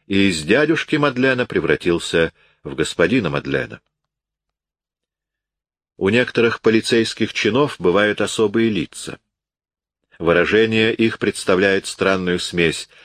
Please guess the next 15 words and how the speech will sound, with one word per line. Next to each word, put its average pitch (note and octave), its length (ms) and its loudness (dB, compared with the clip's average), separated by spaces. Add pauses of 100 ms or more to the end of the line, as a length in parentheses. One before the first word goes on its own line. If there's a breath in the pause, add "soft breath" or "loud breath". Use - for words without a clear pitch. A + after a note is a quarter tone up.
(220 soft breath)
низости E3 840 -2 (320 soft breath)
и D2 180 -4
сознания F#2+ 680 0
власти. F2 580 -2 (840)
У D#2 100 -6
Жавера A2 540 2
было A#2+ 320 2 (120)
именно A2+ 500 -2
такое E2 520 0
лицо. B1+ 460 -10 (3250)
Но G2+ 260 2
низость G#2 580 -2
в G2 60 -6
нем F2 280 2
отсутствовала. F2 960 -4